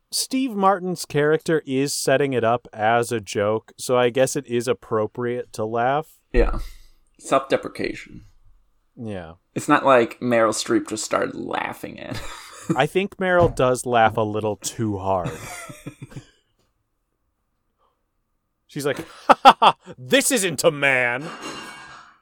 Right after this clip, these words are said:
Speaker 1: It's all over.
Speaker 2: Uh, yeah, so you didn't get po-, any points for that.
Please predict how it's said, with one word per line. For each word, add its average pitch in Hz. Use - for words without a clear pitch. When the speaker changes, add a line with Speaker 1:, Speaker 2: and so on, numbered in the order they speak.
Speaker 1:
It's -
all 110
over. 110
Speaker 2:
Uh, 123
yeah, 170
so 127
you 123
didn't 135
get 143
po-, -
any 147
points 131
for 113
that. 101